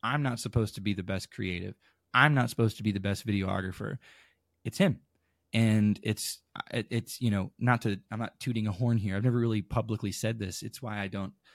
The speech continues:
ask for tags. It's why I don't wanna be mentioned. It's why I don't need to be in the credits. It's just, that's not who I am.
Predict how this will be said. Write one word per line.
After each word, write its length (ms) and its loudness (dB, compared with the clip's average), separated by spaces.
ask 300 -4
for 140 -12
tags. 520 -2
It's 160 -10
why 180 0
I 40 0
don't 220 -4
wanna 180 -4
be 160 -4
mentioned. 540 0
It's 200 -6
why 160 2
I 60 4
don't 200 0
need 160 -4
to 40 -12
be 180 -4
in 80 -2
the 80 -6
credits. 560 0
It's 120 -10
just, 180 0
that's 260 0
not 260 2
who 160 4
I 140 4
am. 420 2